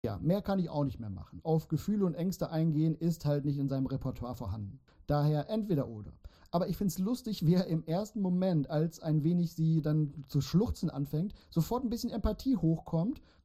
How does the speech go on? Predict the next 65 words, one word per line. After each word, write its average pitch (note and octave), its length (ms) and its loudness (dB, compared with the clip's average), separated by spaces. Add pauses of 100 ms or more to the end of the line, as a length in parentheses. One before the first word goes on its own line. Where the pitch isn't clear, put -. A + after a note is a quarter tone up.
und F3+ 160 -2
er F3 140 0
zeigt, D3+ 380 -2
er F#3 100 -4
kann F#3+ 200 0
das F3+ 160 2
ja E3+ 100 0
doch. D4+ 380 -4 (220)
Auch G3+ 180 0
wenn's A3+ 160 -2
ihm A3 80 -4
nicht A3 160 -4
gefällt B3 340 -2
und G3 80 0
das F#3 140 0
nicht G3+ 100 0
sein F#3 180 0
Plan A3 380 -2
war, D#3 180 2
aber F3+ 120 -4
er F3 80 -4
könnte C#3+ 260 2
es D#3 80 0
ja E3+ 100 0
dann G3 200 0
doch. C4+ 320 -6 (220)
Dann B3 120 2
aber G#3+ 160 0
zwei, A#3+ 160 -6
drei A3 160 -4
Sätze A3+ 300 -4
später G#3 420 0
wieder F3+ 180 2
in F#3 140 -2
seinen F3+ 220 -2
Trott B3+ 240 -4
zurückfällt, D#3 600 0 (260)
dass D3+ 180 2
sie D#3+ 80 2
es D3 100 4
dann D3 140 2
doch C3+ 240 -2
wohl C#3 140 2
lieber C3 260 0
bleiben C3 420 -2
lassen C3 320 0
sollen, C3 380 0
weil D3 120 2
er F#3+ 100 -2
dann D3 200 2
merkt, C#3 460 -2
dass D3+ 140 2
es D3+ 140 2
ihm E3 300 8
wahrscheinlich D3 340 2
mehr C#3+ 180 2
Umstände C#3+ 400 2
bringt, C#3+ 260 2
als C#3+ 160 -6
dass C#3+ 160 0
es B2+ 140 -8
ihm C3+ 180 -2
irgendwas C3+ 340 0
nutzen C3+ 400 0
würde. C3 380 0